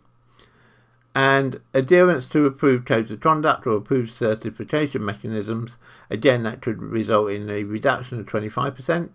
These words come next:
to an increase of ten percent. And so,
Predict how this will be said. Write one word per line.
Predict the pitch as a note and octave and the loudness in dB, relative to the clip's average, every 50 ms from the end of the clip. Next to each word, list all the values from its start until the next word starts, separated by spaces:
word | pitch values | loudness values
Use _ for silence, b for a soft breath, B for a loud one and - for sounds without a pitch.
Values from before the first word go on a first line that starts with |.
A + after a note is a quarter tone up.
| _ _ | _ _
to | - C#3+ C3 C3 | -4 -2 -2 -2
an | C3 | -2
increase | C3+ C#3+ C#3 C3+ D3 C#3 C3 - | -4 -4 -4 -2 -2 -2 -2 -4
of | D3 C#3+ | -2 -2
ten | F3+ F#3 G#3+ G#3+ | 0 0 0 -2
percent. | F#3+ - A#2 A2 - - _ _ _ _ _ _ _ _ _ _ _ _ _ _ _ _ _ B B B B B B B B B B B | -4 -4 -4 -4 -6 -10 _ _ _ _ _ _ _ _ _ _ _ _ _ _ _ _ _ B B B B B B B B B B B
And | - C#3+ D3+ D#3+ D#3 | -4 -4 -4 -4 0
so, | - F3 D#3+ D#3+ D#3 D3 D3+ | 4 6 6 6 6 4 0